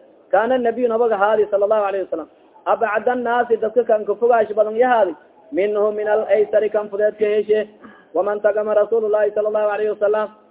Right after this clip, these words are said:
Ilaahay Rasuul shay ma aar goosan li nafsi nafsi nabi. Nawa naftiis man aarsan waay. Fi shayin shay naftiis man aarsan qad wali shay. Illa an tuntahaka hadii la gariyo hurmatullah. Ilaahay hurmadiis la gariyo diinta Ilaahay dhibaato lin jeysad maahin.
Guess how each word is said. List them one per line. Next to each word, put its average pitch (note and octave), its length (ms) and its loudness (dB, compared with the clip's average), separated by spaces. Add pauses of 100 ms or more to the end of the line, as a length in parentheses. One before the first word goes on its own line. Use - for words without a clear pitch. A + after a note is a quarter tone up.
(140)
Ilaahay G3+ 300 2
Rasuul G#3+ 180 -4
shay G#3 120 0
ma G3+ 100 -8
aar G3+ 180 -2
goosan G#3 420 -2
li G#3 100 2
nafsi G#3 340 -4
nafsi G3+ 240 0
nabi. G#3 420 -4 (240)
Nawa B3+ 220 8
naftiis A#3+ 320 0
man A3+ 200 -6
aarsan A#3+ 360 0
waay. F3+ 180 4 (320)
Fi A#3 220 -4
shayin B3 320 8
shay B3 160 8
naftiis A#3 320 -4
man A3 160 -8
aarsan A#3 340 -4
qad C#4+ 180 6
wali G#3+ 320 0
shay. E3+ 140 -2 (380)
Illa A3+ 320 4
an A3+ 160 -4
tuntahaka G#3 480 2
hadii F#3+ 180 0
la A3 80 -2
gariyo G3 460 2
hurmatullah. A3+ 560 4 (400)
Ilaahay A3 240 4
hurmadiis A3 420 0
la G#3 60 0
gariyo G#3 320 4
diinta G#3+ 220 -6
Ilaahay G#3+ 380 2 (280)
dhibaato G#3+ 340 4
lin A#3 160 0
jeysad G#3 380 2
maahin. F3+ 300 0